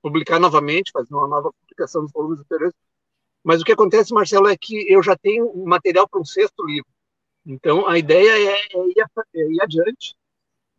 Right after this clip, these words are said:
continuar imprimindo, con-, continuar con-, contando novas histórias em novos livros, e talvez algum dia alguém reedite tudo, faça, eu já tive proposta de fazer um,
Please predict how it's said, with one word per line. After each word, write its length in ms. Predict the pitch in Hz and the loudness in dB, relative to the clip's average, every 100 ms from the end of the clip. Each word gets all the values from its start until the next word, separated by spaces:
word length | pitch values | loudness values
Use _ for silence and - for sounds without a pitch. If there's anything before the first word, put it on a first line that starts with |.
| _ | _
continuar 320 | 131 - 147 | -18 -4 -2
imprimindo, 600 | 156 156 147 147 180 202 | -2 -6 -6 -2 -2 -2
con-, 180 | 170 165 | -2 -2
continuar 560 | 160 160 160 165 190 170 | 0 -2 2 4 4 2
con-, 200 | 208 147 - 156 135 | -4 -4 -4 -6 -6
contando 360 | 147 135 165 | -6 0 2
novas 280 | 160 156 156 | 4 2 0
histórias 460 | 151 - 151 175 175 | -4 0 4 4 2
em 100 | 156 | 2
novos 320 | 147 165 156 | 2 2 0
livros, 280 | 143 175 196 _ _ _ | -2 -2 -2 _ _ _
e 60 | 196 | 0
talvez 340 | 190 180 233 | 0 4 4
algum 300 | 269 214 240 | 2 0 -6
dia 340 | 175 185 233 254 | -6 -4 2 2
alguém 320 | 214 208 233 | 2 -2 -2
reedite 540 | 185 381 - 370 - - | -4 -4 -8 -16 -16 -8
tudo, 320 | 330 392 302 | -6 -6 -8
faça, 260 | - 277 - | -6 -6 -4
eu 240 | - 127 131 | -6 -6 -10
já 100 | 131 | -12
tive 160 | - _ | -14 _
proposta 400 | - - - 349 | -6 -2 -4 -4
de 120 | - | -14
fazer 300 | - 127 - | -10 -10 -6
um, 260 | 143 147 120 | -6 -6 -10